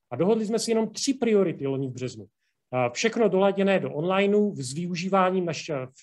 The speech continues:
technologií našeho part-, strategického partnera DigiSkills, a, a postavení všechno, všeho na, a, naší unikátní technologii pro motivaci a, a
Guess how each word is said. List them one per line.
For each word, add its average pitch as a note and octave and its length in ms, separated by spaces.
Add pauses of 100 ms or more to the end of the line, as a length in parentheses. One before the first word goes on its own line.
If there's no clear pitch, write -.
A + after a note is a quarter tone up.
(140)
technologií E3+ 460
našeho E3+ 440 (300)
part-, C#3+ 160
strategického E3 580
partnera D3+ 400
DigiSkills, F#3 640 (400)
a, B2+ 160
a C3 360
postavení F#3+ 760
všechno, F3 640 (200)
všeho E3+ 280
na, D3 340 (140)
a, B2 200
naší D3 360
unikátní E3+ 480
technologii D#3 460
pro A#2+ 160
motivaci F#3+ 720 (160)
a, B2+ 100
a B2 420